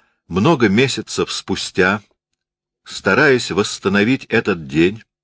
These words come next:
она всего яснее вспомнила именно дверь и ключ, как будто простой дверной ключ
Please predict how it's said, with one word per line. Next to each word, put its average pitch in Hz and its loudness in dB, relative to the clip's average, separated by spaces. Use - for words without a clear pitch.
она 90 0
всего 117 2
яснее 117 0
вспомнила 117 0
именно 120 -2
дверь 92 0
и 135 -2
ключ, - 0
как 85 -4
будто 110 -2
простой 113 0
дверной 87 0
ключ 131 0